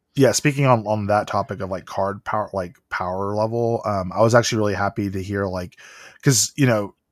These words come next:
Sewell and, and Shaver can be a little critical sometimes, so it's really cool for them to see.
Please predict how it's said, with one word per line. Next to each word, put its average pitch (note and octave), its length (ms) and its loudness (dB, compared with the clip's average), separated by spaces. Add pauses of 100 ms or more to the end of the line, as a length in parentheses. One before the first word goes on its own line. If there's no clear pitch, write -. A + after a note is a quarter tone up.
Sewell C3+ 600 6
and, G2+ 320 0
and G#2 180 -4
Shaver G#2+ 340 0
can G2 200 -8
be F#2+ 340 -8 (160)
a A#2+ 80 0
little A2+ 300 4
critical A2 400 -2
sometimes, C3 580 0
so - 180 2
it's A2+ 100 4
really C3 200 6
cool A#2+ 140 4
for A2+ 200 -2
them G#2 220 0
to G#2 140 -6
see. G#2+ 480 0